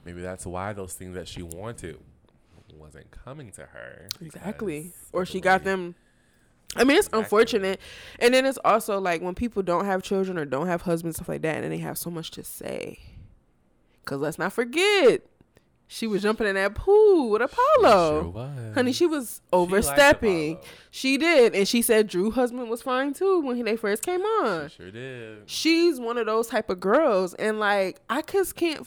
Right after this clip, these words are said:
Speaker 2: I couldn't see myself being like, I don't know.
Speaker 1: But also, how much of that is Kenya and how much of that is the character?
Speaker 2: I don't know. I feel like it,
Speaker 1: That's
Speaker 2: it's probably Kenya.
Speaker 1: That is the thing.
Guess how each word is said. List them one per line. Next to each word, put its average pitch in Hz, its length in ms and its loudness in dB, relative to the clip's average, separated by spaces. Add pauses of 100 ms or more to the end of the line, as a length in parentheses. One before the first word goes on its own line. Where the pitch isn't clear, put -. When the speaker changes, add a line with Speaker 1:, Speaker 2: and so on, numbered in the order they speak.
Speaker 2:
I 233 100 6
couldn't - 300 -4
see 311 180 -2
myself 254 480 0
being 226 300 -2
like, 208 560 0 (640)
I 285 60 4
don't 415 220 2
know. 262 500 2 (140)
Speaker 1:
But 240 120 0
also, 202 260 -2
how 170 240 -6
much 190 220 -4
of 151 80 -10
that 120 280 -4
is 95 440 -6
Kenya 120 560 -10
and 98 100 -14
how 104 120 -10
much 113 200 -4
of 98 80 -8
that 90 260 -8
is 78 540 -12 (160)
the - 80 -12
character? - 440 -14 (1000)
Speaker 2:
I 190 60 -2
don't 240 240 0
know. 247 140 2
I 185 160 4
feel 226 120 0
like 226 160 4
it, 233 40 2
Speaker 1:
That's - 220 2
Speaker 2:
it's 202 60 -2
probably 233 400 4
Kenya. 196 680 2
Speaker 1:
That 95 200 -8
is 98 120 -12
the 90 100 -12
thing. 80 380 -12